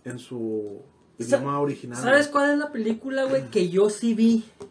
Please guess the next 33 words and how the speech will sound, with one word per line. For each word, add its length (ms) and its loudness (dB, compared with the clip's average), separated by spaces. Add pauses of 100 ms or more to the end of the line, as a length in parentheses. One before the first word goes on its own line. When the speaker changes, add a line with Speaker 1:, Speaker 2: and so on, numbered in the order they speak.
Speaker 2:
Y 140 -2
las 220 -4
dos, 260 -4 (100)
en, 400 -6
en 140 -6
su 100 -10
idioma 300 -6
original, 520 -6
güey. 240 -4
Speaker 1:
Ajá. 380 -14 (380)
Speaker 2:
La 260 -6
de 180 2 (380)
trescientos 680 0 (280)
y 120 -4
la, 280 -6
y 120 -6
la 160 -4
dos 160 -8
de 80 -10
trescientos. 600 -14 (160)
Speaker 1:
No, 160 -6
yo 140 0
todas 160 -2
las 100 -2
veo 100 -4
en 60 -8
su 100 -8
idioma 300 -6
Speaker 2:
Porque, 300 -4
Speaker 1:
original. 340 -6
Speaker 2:
porque 460 -6
esas 240 -8
películas, 800 -2